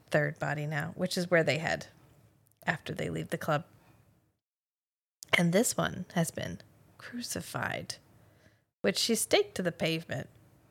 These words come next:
I don't know. Uh, what's the technical definition for crucifixion? Do you have to be put up on a cross?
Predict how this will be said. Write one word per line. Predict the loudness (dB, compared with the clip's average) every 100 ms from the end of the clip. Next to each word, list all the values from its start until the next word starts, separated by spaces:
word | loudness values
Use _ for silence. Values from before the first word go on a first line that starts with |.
| _ _ _ _ _ _ 2
I | 4
don't | 4 0
know. | 0
Uh, | 4
what's | 10 10 10
the | 0
technical | 2 -2 0 0 0 -2
definition | 0 0 0 -2 -2 -2 -6
for | -6
crucifixion? | -6 -6 -6 -4 -6 -6 -6 -8
Do | -2
you | 0
have | 0 -2
to | -2
be | -6
put | -4 2 2
up | 2 -4 -4
on | 0 0 -2
a | -4 -4
cross? | -4 -2 0 -2 -6 -10